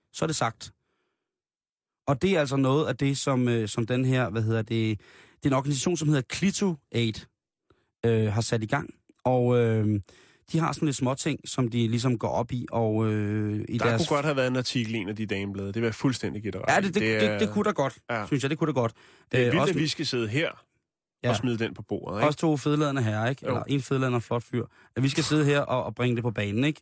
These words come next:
Speaker 1: Øh, fordi at vi er kede af, at der ikke bliver, at der ikke er nok, øh, klitorisovervågenhed. Hvad hedder det? Clito Aid har til formål at hjælpe, hvad hedder det, øh, ofre for lemlæstelse,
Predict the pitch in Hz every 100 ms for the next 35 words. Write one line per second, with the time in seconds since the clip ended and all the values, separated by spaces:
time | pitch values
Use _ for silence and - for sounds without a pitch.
0 | - 120 110 107 131 120 127 113 117 -
1 | 135 143 123 117 107 120 110 107 139 120
2 | 113 - 110 120 120 117 113 - 117 -
3 | 117 123 117 107 107 92 107 92 - -
4 | - - 139 147 151 147 - 220 240 190
5 | 175 165 165 165 156 170 170 143 135 147
6 | 160 180 165 - _ - 123 127 107 120
7 | 117 113 110 107 101 80 - 160 - 175
8 | 139 131 151 - 147 - 139 139